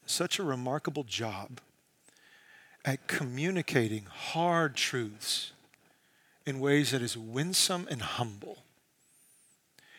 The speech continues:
And I think we can learn from his public example of how to,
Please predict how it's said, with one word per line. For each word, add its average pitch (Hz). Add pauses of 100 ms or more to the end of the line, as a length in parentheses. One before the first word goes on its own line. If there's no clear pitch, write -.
(120)
And 131
I -
think 202
we 202
can 139
learn 139
from 120
his 113
public 135
example 113 (720)
of 131
how 170
to, 151